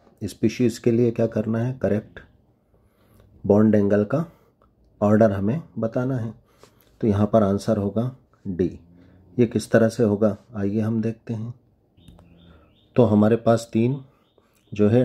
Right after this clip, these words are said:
triatomic स्पीशीज हैं, एक है एनओ टू, वन पॉजिटिव, और एक है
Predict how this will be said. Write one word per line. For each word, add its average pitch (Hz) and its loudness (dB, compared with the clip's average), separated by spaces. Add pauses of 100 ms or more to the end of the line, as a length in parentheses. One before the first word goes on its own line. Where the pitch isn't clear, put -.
(120)
triatomic 104 2
स्पीशीज 110 -6
हैं, 135 -4 (760)
एक 110 0
है 110 2
एनओ 104 4
टू, 151 0 (1400)
वन 95 0
पॉजिटिव, 110 -2 (2250)
और 110 0
एक 107 2
है 127 -2